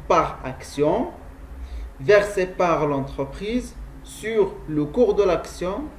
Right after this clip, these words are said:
à la date d'achat du titre. Donc, C zéro, c'est le cours de l'action à la date de la, d'achat du titre,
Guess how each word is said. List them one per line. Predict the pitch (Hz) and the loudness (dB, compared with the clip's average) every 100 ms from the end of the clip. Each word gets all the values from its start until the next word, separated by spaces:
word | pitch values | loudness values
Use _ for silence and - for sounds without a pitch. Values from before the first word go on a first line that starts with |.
| - - - | -16 -16 2
à | 214 | 6
la | 202 185 | 6 6
date | 185 143 | 4 2
d'achat | 151 - 247 | -2 4 2
du | 226 | 2
titre. | - 175 - - - - - - - - - | -4 -6 -8 -10 -10 -8 -8 -8 -8 -8 -6
Donc, | 117 117 | -6 -6
C | - 127 | -6 -4
zéro, | 120 135 165 226 | -2 2 6 4
c'est | - 143 | 2 0
le | 139 | 0
cours | 143 160 139 | 0 -2 0
de | 143 | 0
l'action | 139 139 - 160 190 - | 0 -2 -6 -4 -4 -6
à | - 120 | -8 -4
la | 120 | 0
date | 160 156 | 0 0
de | 143 | 0
la, | 131 | 0
d'achat | - 143 135 - 185 | -2 -2 -4 0 -2
du | 147 | -2
titre, | 135 170 - | -6 -8 -10